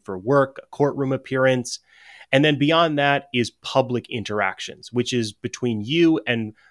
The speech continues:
five to five hundred, maybe even more, you know, five thousand people. And those are the big ones. Those are the, the public presentations. Those are the, the big ones that people are afraid of. So it all depends on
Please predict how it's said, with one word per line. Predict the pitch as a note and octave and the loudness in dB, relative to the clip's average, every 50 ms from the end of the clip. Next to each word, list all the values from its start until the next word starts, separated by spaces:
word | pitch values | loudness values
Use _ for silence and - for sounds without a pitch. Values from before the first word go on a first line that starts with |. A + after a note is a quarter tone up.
| _ _ | _ _
five | - - - D3 C#3+ D3+ D3+ D3+ D3+ D3 B2 _ - | -14 0 2 4 4 6 4 4 2 0 -4 _ -4
to | - B2+ A2+ G2 _ _ _ | -2 -2 -2 -2 _ _ _
five | - C3+ B2+ C3 C3 | -2 0 0 0 0
hundred, | - - B2 A#2 G2+ G2 E2+ - - | 0 -2 -2 -2 -2 -4 -8 -8 -4
maybe | G#2+ B2+ C3+ C3 C3 | -2 -2 0 0 0
even | B2+ A#2+ A2 A2 G#2 | -2 -2 -2 -4 -6
more, | G2 G2 G2 G2 F2+ - - - _ _ - | -6 -6 -8 -8 -10 -10 -14 -18 _ _ -12
you | A2 G2 | -10 -10
know, | G2 | -10
five | - - B2 A#2 A#2 - | -6 -4 -4 -2 -2 -4
thousand | - - G#2+ G#2+ G#2+ G#2+ G2 G2+ F#2+ - | -4 -4 -2 -2 -2 -4 -6 -10 -16 -14
people. | - G#2+ G#2 - - F#2+ - - _ _ _ - - - - | -12 -12 -12 -12 -10 -12 -12 -12 _ _ _ -20 -20 -8 -4
And | A#2 A#2 A#2 | -2 0 2
those | C3+ D#3+ F#3 F#3+ E3+ D#3 | 4 4 4 4 4 2
are | D#3 | 2
the | C3+ B2+ | 0 0
big | A2 A2 G#2+ F#2+ - | 0 -2 -2 -4 -4
ones. | - F2+ F#2 F#2+ | -12 -14 -10 -2
Those | A2 B2 C#3 C#3 C3 | 0 0 0 2 0
are | C#3 B2+ | -2 -2
the, | A2+ G2+ A2 G#2 G2+ F#2+ _ _ - | -2 -2 -4 -4 -4 -8 _ _ -12
the | A2 - | -12 -12
public | _ - - C#3+ C3+ C3 C3+ C3 C3 _ | _ -4 0 0 0 0 0 -6 -6 _
presentations. | - B2 A#2+ A2 A2+ G#2+ G2 - - G#2 G2+ F#2+ - - F#2+ F2 - - - - | -6 -4 -4 -4 -6 -8 -8 -8 -8 -8 -8 -8 -8 -10 -10 -12 -14 -18 -20 -8
Those | - A2+ A#2 A#2 G#2+ | -4 -4 -4 -2 -2
are | A#2 A2 G#2+ | -2 -4 -4
the, | G2 G#2+ G2+ G#2 G2 G2 _ - - - - _ - | -4 -4 -4 -4 -4 -6 _ -14 -20 -20 -20 _ -10
the | A2 G2+ F#2 F#2+ _ _ _ - | -10 -10 -10 -10 _ _ _ 2
big | - D3 D3+ D3+ D3 C#3+ C3+ C3 B2 _ | 2 4 4 4 2 0 -2 -6 -16 _
ones | - B2 B2+ B2 A#2+ G#2+ | -4 0 0 0 0 0
that | A2 A2+ - | -4 -8 -6
people | A#2 A2+ - - G#2+ | -6 -6 -4 -4 -4
are | G#2 G2+ F#2+ | -2 -2 -4
afraid | F#2+ - _ - E3 E3 D3+ A2+ - | -4 -6 _ -6 -4 -2 -2 -4 -6
of. | - - _ _ _ _ _ _ _ _ | -10 -12 _ _ _ _ _ _ _ _
So | - - | -4 -2
it | C3 C#3+ | 0 2
all | E3+ G3 | 2 2
depends | G#3 G3 - D#3+ E3 D#3+ D3 B2+ | 0 -2 -6 -4 -4 -4 -2 0
on | C3 A#2+ A#2 A2+ | 0 0 -2 -4